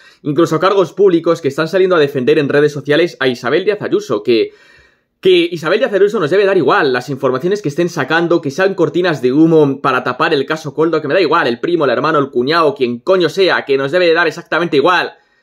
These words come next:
Lo que tiene que hacer la gente es dejar de votar a la mierda de Partido Popular y Partido Socialista, a estos dos partidos, mm, mafiosos, a estos dos partidos que son una estafa, a estos dos partidos que han destrozado absolutamente todo.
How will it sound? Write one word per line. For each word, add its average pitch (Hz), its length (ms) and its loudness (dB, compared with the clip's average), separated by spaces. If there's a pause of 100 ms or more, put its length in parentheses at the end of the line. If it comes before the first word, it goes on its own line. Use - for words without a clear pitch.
Lo 117 120 -6
que 147 80 -2
tiene 185 120 0
que 185 60 -2
hacer 180 160 -2
la 175 120 -2
gente 185 200 -2
es 160 80 -2
dejar 185 220 -4
de 185 40 0
votar 185 400 0
a 170 120 -2
la 160 100 0
mierda 190 480 0
de 180 100 0
Partido 170 360 0
Popular 180 320 0
y 180 60 -2
Partido 180 340 0
Socialista, 151 680 -2 (220)
a - 80 -4
estos 151 120 0
dos 185 140 0
partidos, 185 560 0
mm, 170 280 -2
mafiosos, 165 760 0 (140)
a 143 120 -2
estos 160 120 -2
dos 190 140 0
partidos 180 340 0
que 175 80 -6
son 190 180 2
una 180 140 0
estafa, 147 640 -4 (260)
a - 80 -8
estos 156 140 -2
dos 185 140 0
partidos 185 360 0
que 202 60 -2
han 190 100 -2
destrozado 190 460 0
absolutamente 180 640 0
todo. 151 500 0